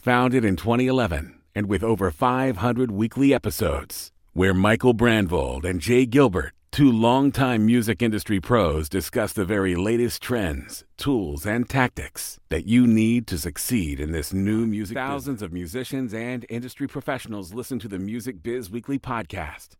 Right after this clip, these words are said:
If you have a product or service and would like to reach this audience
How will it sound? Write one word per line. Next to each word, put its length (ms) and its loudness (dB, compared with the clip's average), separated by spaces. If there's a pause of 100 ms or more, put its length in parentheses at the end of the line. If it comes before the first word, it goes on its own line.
(140)
If 160 -8
you 140 0
have 120 -4
a 80 -4
product 560 -8
or 180 -4
service 720 -10
and 140 -8
would 140 -6
like 160 -8
to 100 -10
reach 380 -10
this 200 -8
audience 600 -8